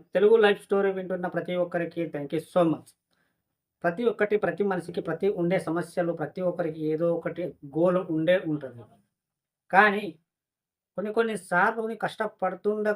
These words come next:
కూడా కొన్ని సపోర్ట్ నీకు దొరకాయి. నువ్వు ఎంత ట్రై చేసినా సరే, నువ్వు రిచ్ అవ్వాలి అనుకుంటున్నావు, కానీ ఏదో ఒక సమస్య వల్ల నువ్వు ఆగిపోతున్నావు. నువ్వు ముందుకి పరిగెత్తాలన్నా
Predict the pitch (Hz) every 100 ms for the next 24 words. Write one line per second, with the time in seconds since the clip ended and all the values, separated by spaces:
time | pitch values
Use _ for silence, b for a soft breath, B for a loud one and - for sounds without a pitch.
0 | 208 190 180 196 208 214 _ _ _ _
1 | _ _ 175 180 - 160 202 202 196 165
2 | 156 147 160 165 151 _ _ _ _ _
3 | _ _ _ _ _ _ _ - 175 185
4 | 180 202 208 180 196 196 196 190 185 196
5 | 185 170 165 - _ _ _ _ _ _
6 | _ _ 170 202 185 170 175 _ _ _
7 | _ _ _ _ _ _ - 175 185 208
8 | 190 175 170 180 - 208 214 196 165 143
9 | - _ _ _ - 196 208 202 208 _
10 | _ _ _ _ _ - 208 254 226 -
11 | - 180 202 226 226 208 190 190 190 196
12 | - 190 180 175 165 147 - 127 - _
13 | 160 151 208 247 196 180 208 240 247 190
14 | 170 180 196 202 - 196 196 185 185